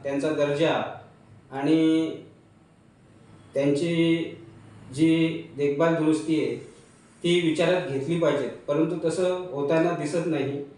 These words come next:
मोठ्या प्रमाणात निधी येऊन पण विकास कामं शहापूरमध्ये होतात, पण ती जनतेला उपयोगी पडतील अशी होत नाही. आज हा गणेश घाट त्याच्या पन्नास मीटर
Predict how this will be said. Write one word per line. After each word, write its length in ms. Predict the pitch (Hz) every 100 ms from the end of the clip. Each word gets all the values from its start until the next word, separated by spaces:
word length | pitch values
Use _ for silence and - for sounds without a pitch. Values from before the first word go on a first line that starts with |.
| - - - -
मोठ्या 260 | 143 147 190
प्रमाणात 500 | 185 185 180 180 170
निधी 220 | 160 170
येऊन 380 | 170 160 190 175
पण 220 | 165 110 - - - - - - 127
विकास 340 | 139 185 -
कामं 280 | 170 180 180 180 180 -
शहापूरमध्ये 840 | 139 165 170 170 175 175 175 - - - - - - - - - -
होतात, 420 | 143 170 165 - - - - 151
पण 160 | 160
ती 140 | 175 180
जनतेला 760 | 156 151 175 180 175 175 175
उपयोगी 320 | 143 180 180
पडतील 420 | 185 165 156 160 147
अशी 200 | 143 175
होत 260 | 143 170 170
नाही. 300 | 135 127 - - - - -
आज 120 | 160
हा 440 | 165 170 170 165 160
गणेश 200 | 180 160
घाट 220 | 139 127 - - - -
त्याच्या 480 | 143 143 175 175 165 175 - - - - - - -
पन्नास 340 | 147 180 190 196
मीटर 300 | 185 196